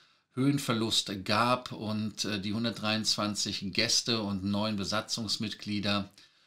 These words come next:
sind wahrscheinlich tot. Ähm, was genau passiert ist, weiß man nicht, aber wie immer in solchen Fällen einfach nicht spekulieren. Ich denke, wir sollten die Zivilluftfahrtbehörde C A A C zusammen mit dem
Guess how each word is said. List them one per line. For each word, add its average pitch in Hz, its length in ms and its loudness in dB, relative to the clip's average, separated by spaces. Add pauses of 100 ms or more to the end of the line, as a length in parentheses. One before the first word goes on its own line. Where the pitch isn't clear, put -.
(320)
sind 107 300 -2
wahrscheinlich 92 720 0 (160)
tot. - 580 -10
Ähm, 104 400 -2
was - 200 0
genau 117 260 0
passiert 110 640 0
ist, 120 400 -2
weiß 117 260 2
man 123 120 -2
nicht, 120 120 0
aber 101 220 -2
wie 110 100 -2
immer 113 180 -2
in 113 80 -2
solchen 110 300 -4
Fällen 107 460 0 (340)
einfach 120 340 0
nicht 123 200 0
spekulieren. 151 720 0
Ich 151 120 0
denke, 123 260 -2
wir 117 100 0
sollten 113 640 -2
die 98 240 -4
Zivilluftfahrtbehörde 104 1080 -2
C - 320 -2
A 101 300 0
A 101 80 -6
C 120 240 0
zusammen 113 640 -2
mit 156 380 0
dem 95 480 0